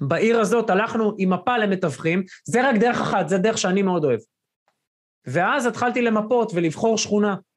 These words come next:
וממש להתמקד בכמה רחובות של שלוש מאות עד ארבע מאות דירות, שלום, תודה. אבל אל תיקחו רחוב של חמישים דירות ויש לה דירה אחת למכירה, לא יצא מזה כלום. גם אל תיקחו אזור של אלף דירות, עד שאתם תראו, אה, תיקחו אזור שמצד אחד הוא לא קטן מדי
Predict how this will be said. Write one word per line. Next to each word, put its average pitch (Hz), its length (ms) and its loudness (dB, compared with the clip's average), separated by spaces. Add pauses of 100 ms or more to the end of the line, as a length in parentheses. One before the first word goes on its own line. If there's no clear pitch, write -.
(1040)
וממש 185 400 0
להתמקד 214 420 0
בכמה 226 320 0
רחובות 208 420 0
של 180 100 -4
שלוש 208 300 0
מאות 202 140 -2
עד 185 100 -2
ארבע 180 200 0
מאות 190 180 0
דירות, 190 240 2
שלום, 208 260 0
תודה. 214 200 0 (800)
אבל 160 160 0
אל 220 140 0
תיקחו 254 300 0
רחוב 220 300 0
של 208 120 -2
חמישים 202 400 0
דירות 185 300 2
ויש 170 220 -2
לה 170 60 0
דירה 160 240 0
אחת 156 200 -2
למכירה, 127 480 -2
לא 143 100 2
יצא 175 200 -2
מזה 180 180 0
כלום. 175 260 -2 (840)
גם 156 140 0
אל 196 100 -2
תיקחו 226 260 0
אזור 220 200 0
של 190 180 0
אלף 214 220 0
דירות, 127 320 -2
עד 160 120 -4
שאתם 190 160 -2
תראו, 190 160 0 (160)
אה, 165 80 2 (960)
תיקחו 233 320 0
אזור 214 280 2
שמצד 202 320 0
אחד 208 200 -2
הוא 175 80 2
לא 196 100 0
קטן 202 220 -2
מדי 214 140 0